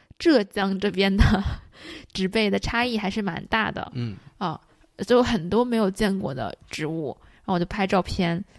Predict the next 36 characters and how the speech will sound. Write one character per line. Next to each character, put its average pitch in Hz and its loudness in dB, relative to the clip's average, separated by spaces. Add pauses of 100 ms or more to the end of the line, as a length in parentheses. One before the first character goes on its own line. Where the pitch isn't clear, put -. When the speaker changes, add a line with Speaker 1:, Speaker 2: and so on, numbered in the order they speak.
(320)
Speaker 1:
就 185 0
发 202 2
在 214 2 (220)
<laughs> - 0
我 196 0
们 180 2
家 220 2
庭 190 2
群 185 2
里 170 4
面 175 0
问 180 4
，“妈， 196 2 (160)
Speaker 2:
嗯。 - -4
Speaker 1:
这 - 2
个 220 6
是 - 4
啥？” - 4 (540)
<laughs> - -20
然 208 2
后 208 6
我 202 2
发 220 0
现 208 0 (280)
现 233 0
在 226 4
我 202 4
妈 202 2
已 196 4
经 196 0
不 214 0
屑 - 4
回 196 6
答 185 4
我 185 4
了， - 0